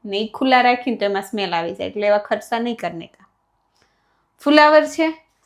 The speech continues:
તો કોબીન ફુલાવરનો થોડોક જ અલગ ટેસ્ટ આવે,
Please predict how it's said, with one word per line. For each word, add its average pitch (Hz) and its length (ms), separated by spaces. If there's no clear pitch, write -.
તો 220 60
કોબીન 269 460
ફુલાવરનો 262 560
થોડોક 285 680
જ 240 140
અલગ 220 260
ટેસ્ટ 208 420
આવે, 226 300